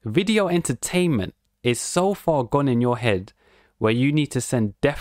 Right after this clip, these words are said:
threats to game developers? What's going on in your life where you have to go to that level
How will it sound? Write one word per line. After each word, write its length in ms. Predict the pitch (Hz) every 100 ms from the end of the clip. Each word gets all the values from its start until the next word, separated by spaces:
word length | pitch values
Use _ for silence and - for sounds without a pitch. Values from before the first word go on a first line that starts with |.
| -
threats 640 | 98 95 - - - - _ _ -
to 60 | 123
game 280 | 113 123 113
developers? 720 | 107 98 95 - - - _ _ _ _ _ _ _ _ _ _ _ _ _ -
What's 260 | 131 214 -
going 240 | 262 254
on 120 | 240
in 120 | 208 180
your 160 | 160
life 280 | 147 120 -
where 120 | 107
you 160 | 113 123
have 200 | 135 -
to 80 | 123
go 160 | 117
to 140 | - 104
that 200 | 117 113
level 500 | 117 107 104 95